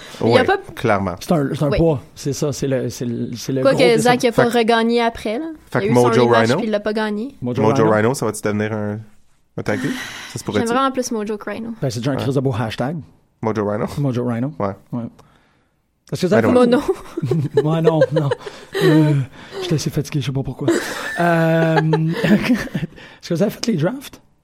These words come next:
Speaker 3: Est-ce que vous avez vu sur le, le
Speaker 2: Ouais.
Speaker 3: site de la W, vous pouvez
Speaker 2: Ouais.
Speaker 3: faire, euh, votre
Speaker 1: Mais là,
Speaker 3: draft ?
Speaker 1: je fais, ouais, parce que je le regarde, euh, c'est la fête d'un des amis communs à moi puis Émilie, fait qu'on le regarde chez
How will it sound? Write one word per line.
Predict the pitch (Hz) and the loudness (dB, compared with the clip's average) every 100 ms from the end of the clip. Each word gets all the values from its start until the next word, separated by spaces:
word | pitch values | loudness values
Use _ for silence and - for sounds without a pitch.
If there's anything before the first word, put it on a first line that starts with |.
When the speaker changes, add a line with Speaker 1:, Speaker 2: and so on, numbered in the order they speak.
| _ _ _ _ | _ _ _ _
Speaker 3:
Est-ce | - | -6
que | |
vous | 151 151 | -2 0
avez | |
vu | 147 214 | 0 -2
sur | 202 | 0
le, | 180 170 | 2 2
le | 160 | 4
Speaker 2:
Ouais. | 117 113 117 | 6 6 4
Speaker 3:
site | |
de | 120 | 2
la | 170 | 0
W, | 143 156 147 | 0 0 -2
vous | |
pouvez | 135 147 | -2 0
Speaker 2:
Ouais. | 123 | 2
Speaker 3:
faire, | 147 | 2
euh, | 143 139 | 0 -2
votre | 131 120 | -2 0
Speaker 1:
Mais | |
là, | 240 | 2
Speaker 3:
draft ? | 262 180 | 2 2
Speaker 1:
je | |
fais, | 285 254 240 | 2 4 4
ouais, | 220 226 214 | 2 2 0
parce | 226 226 | -2 -2
que | 220 | 0
je | |
le | 226 | 0
regarde, | 214 220 233 | 0 0 2
euh, | 220 190 190 180 180 175 - | 0 0 0 -2 -4 -6 -8
c'est | - 196 | -8 -6
la | 196 | -4
fête | 214 208 | -2 -2
d'un | 196 | -2
des | 196 190 | -4 -4
amis | 196 | -4
communs | 208 190 196 196 233 | -4 -4 -4 -6 -6
à | |
moi | 214 208 | -4 -4
puis | 226 | -4
Émilie, | 202 196 | -4 -4
fait | 302 | -4
qu'on | 262 | -4
le | 208 | -2
regarde | 202 202 | -2 -2
chez | 202 202 | -2 -4